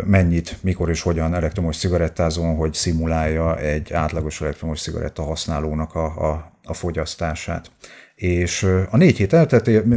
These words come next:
természetesen mindenféle méréseket készítenek a, a, a, a páciensekről, illetve a leszoktatásra, ö, váró emberkékről, meg a műsorvezetőről is, és aztán ezeket összehasonlítják négy héttel később.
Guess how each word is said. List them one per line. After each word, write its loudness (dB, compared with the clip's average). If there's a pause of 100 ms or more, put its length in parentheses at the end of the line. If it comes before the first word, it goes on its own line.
természetesen 4
mindenféle 4
méréseket 4
készítenek -2
a, 2
a, 2
a, -2
a -6
páciensekről, -4
illetve -2
a -2 (100)
leszoktatásra, 0
ö, 0
váró -2
emberkékről, 0
meg 0
a -2
műsorvezetőről 0
is, -4
és -12
aztán -8
ezeket -6
összehasonlítják -4
négy -6
héttel -8
később. 0